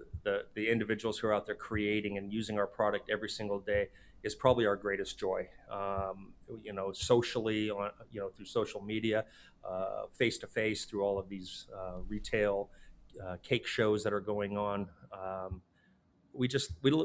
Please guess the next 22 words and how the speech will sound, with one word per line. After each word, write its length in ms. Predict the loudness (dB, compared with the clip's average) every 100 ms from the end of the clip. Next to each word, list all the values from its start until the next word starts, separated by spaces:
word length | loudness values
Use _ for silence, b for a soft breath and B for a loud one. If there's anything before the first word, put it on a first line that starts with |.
| 4
we 80 |
love 200 | 8 10
our 100 | 8
people, 380 | 6 4 2 -2 -14 -6
and, 520 | 0 2 2 0 -4 -8 -8
and 180 | -8 -6 -6
I 60 |
think 200 | -6 -8 -6
we're, 140 | -6 -4
we're 80 | -4
developing 640 | -4 2 4 2 0 -6 -4
a, 400 | -6 _ _ -6
a, 140 | -6 -8 -16 b b
I 60 | 2
like 140 | 2
to 80 | 0
say, 160 | 4
a 80 | 4
rabid 480 | 6 6 6 6 0
group 280 | 0 -2 -2
of 100 | -6
supporters, 720 | -8 -2 2 2 2 0